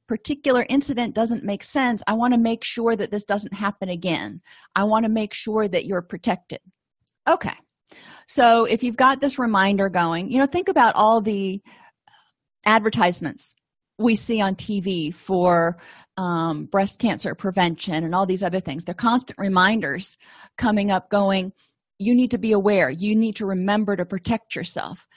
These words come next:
And, you know, people may or may not wanna see those all the time.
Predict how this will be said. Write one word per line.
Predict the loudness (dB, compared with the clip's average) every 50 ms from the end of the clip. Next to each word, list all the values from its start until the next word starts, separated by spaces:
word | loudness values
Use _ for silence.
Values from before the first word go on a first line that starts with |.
| -20 -20 -20 -20 _ _ _ _ _ _ _ _ -4
And, | -2 -2 -2 -2 -6 -8 -6
you | -6 -4
know, | -4 -4 -6 -8 _ _ _ _ _
people | -4 -4 -2 0 2 2
may | 2 2 4 2
or | 2 2
may | 0 0 0
not | 0 -2 -2 0
wanna | -2 -2 -2 -2
see | -2 -2 -2 0
those | 0 0 -2 -2 -4
all | -6 -6
the | -6 -8
time. | -8 -8 -8 -8 -8 -10 -10 -14